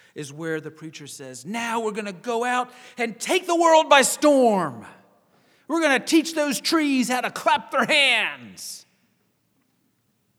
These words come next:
Wouldn't that be great? And that's kind of what I'm gonna tell you, but I want you to listen very carefully.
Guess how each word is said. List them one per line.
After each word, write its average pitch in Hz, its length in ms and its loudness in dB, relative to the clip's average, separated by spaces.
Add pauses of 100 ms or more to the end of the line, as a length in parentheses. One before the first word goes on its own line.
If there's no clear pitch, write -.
(220)
Wouldn't 226 100 -8
that 269 80 -6
be 208 80 -8
great? 175 340 -8 (1600)
And 175 100 -12
that's 185 140 -6
kind 208 300 -12
of 165 80 -10
what 151 100 -10
I'm 139 80 -12
gonna 120 160 -16
tell 104 220 -20
you, 80 160 -20 (560)
but 143 100 -14
I 143 40 -10
want 147 200 -16
you 135 60 -18
to 120 60 -20
listen 113 360 -16
very 113 200 -18
carefully. 98 420 -20